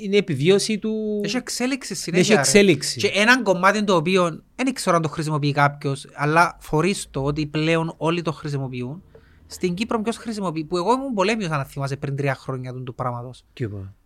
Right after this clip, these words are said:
Speaker 2: Τα analytics.
Speaker 1: Ναι.
Speaker 2: Πλέον, η ομάδα στην Κύπρο που θα εντάξει, η ομάδα η οποία θα εντάξει τα analytics στην ομάδα της και να αναλύει πράγματα,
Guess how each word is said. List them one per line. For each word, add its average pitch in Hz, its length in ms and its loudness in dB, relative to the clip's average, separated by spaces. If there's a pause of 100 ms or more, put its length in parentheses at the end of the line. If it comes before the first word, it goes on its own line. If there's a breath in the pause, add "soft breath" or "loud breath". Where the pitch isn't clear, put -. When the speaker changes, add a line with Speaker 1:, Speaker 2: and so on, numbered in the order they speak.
(140)
Speaker 2:
Τα 165 200 2
analytics. - 640 -4 (280)
Speaker 1:
Ναι. 98 300 -8 (720)
Speaker 2:
Πλέον, 165 580 4 (200)
η 151 180 -2
ομάδα 160 340 4
στην 165 200 -4
Κύπρο 165 320 -4
που 160 100 -8
θα 165 100 -2
εντάξει, 143 840 -2 (920)
η 196 140 2
ομάδα 214 260 8
η 302 40 10
οποία 254 140 8
θα 262 80 8
εντάξει 214 440 4
τα 233 160 8
analytics 190 540 2
στην - 280 -4
ομάδα 156 360 4
της 143 100 -4
και 147 120 -4
να 160 120 -2
αναλύει 143 340 0
πράγματα, 139 680 -2